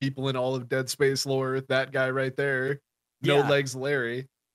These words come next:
Speaker 2: <laughs>
Speaker 1: Like,
Speaker 2: Yeah.
Speaker 1: that was, uh, I, I think my, my final point that I have on it, other than, like, obviously, like, there's, there's really great things. There's
Speaker 2: Mm-hmm.
Speaker 1: one other great thing I wanna bring up,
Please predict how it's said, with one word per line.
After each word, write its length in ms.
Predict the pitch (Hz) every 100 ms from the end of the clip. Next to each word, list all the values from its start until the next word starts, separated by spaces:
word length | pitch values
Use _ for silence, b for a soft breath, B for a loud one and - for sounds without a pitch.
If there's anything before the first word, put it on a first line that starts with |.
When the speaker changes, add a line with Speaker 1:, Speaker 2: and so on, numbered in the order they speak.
| -
Speaker 2:
<laughs> 440 | 190 - - -
Speaker 1:
Like, 280 | 156 143 -
Speaker 2:
Yeah. 140 | 165
Speaker 1:
that 160 | 165 196
was, 220 | 185 -
uh, 400 | 156 135 127 123 135
I, 100 | 156
I 160 | 170
think 280 | 156 220 -
my, 180 | 165 143
my 240 | 139 143 135
final 340 | 156 170 156
point 280 | - 147 139
that 100 | 131
I 80 | 127
have 220 | 139 135
on 80 | 131
it, 100 | 127
other 200 | 127 127
than, 160 | 123
like, 200 | 123 120
obviously, 640 | 143 147 143 135 - 131 123
like, 400 | 120 120 120 _ 131
there's, 440 | 147 135 131 -
there's 280 | 135 131 120
really 200 | 156 156
great 340 | 135 131 135
things. 440 | 123 120 117 117 -
There's 420 | 123 120 - - _ 160
Speaker 2:
Mm-hmm. 240 | 143 120
Speaker 1:
one 180 | 147 190
other 180 | 180 160
great 280 | 143 147 143
thing 120 | 135
I 40 |
wanna 180 | 127 123
bring 300 | 110 117 113
up, 260 | 110 110